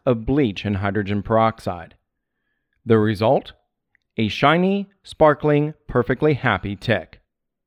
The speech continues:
Remember, above all else, ticks survive. For millions of years, ticks have outlasted their hosts,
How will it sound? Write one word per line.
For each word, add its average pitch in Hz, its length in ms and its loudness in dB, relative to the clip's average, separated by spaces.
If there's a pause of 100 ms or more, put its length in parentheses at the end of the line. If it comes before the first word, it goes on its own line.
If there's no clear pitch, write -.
(580)
Remember, 135 640 4
above 135 360 4 (100)
all 151 280 6
else, 123 420 2 (220)
ticks - 460 -2
survive. 107 640 -2 (800)
For 147 100 4
millions 156 520 6
of 143 120 2
years, 110 440 2
ticks - 220 -4
have 135 140 2 (100)
outlasted 131 640 0
their 107 140 2
hosts, 110 560 -2